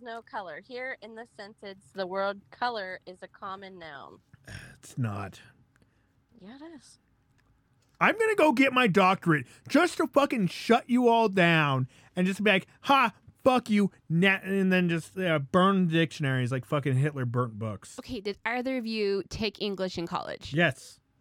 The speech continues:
Speaker 3: How far did you go?
Speaker 2: English fucking, uh,
Speaker 3: 'Cause you've, if you didn't go past one hundreds, you have no legs to stand on.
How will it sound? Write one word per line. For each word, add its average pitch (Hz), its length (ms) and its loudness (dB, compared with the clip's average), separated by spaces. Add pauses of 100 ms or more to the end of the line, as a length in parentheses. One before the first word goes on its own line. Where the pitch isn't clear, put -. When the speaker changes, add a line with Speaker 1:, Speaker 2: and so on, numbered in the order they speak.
(340)
Speaker 3:
How 196 140 -4
far 196 220 -6
did 170 180 -8
you 170 60 -4
go? 147 260 -6 (500)
Speaker 2:
English 185 420 2
fucking, 190 720 -2
uh, 160 360 2 (100)
Speaker 3:
'Cause 202 160 -4
you've, 226 180 -4 (120)
if 214 100 -6
you 226 100 -2
didn't 277 160 -4
go 285 120 -2
past 262 280 -6
one 220 160 -4
hundreds, 175 420 -4
you 180 80 -4
have 185 140 -4
no 190 140 -2
legs 170 280 -6
to 185 60 -8
stand 143 240 -8
on. 64 200 -8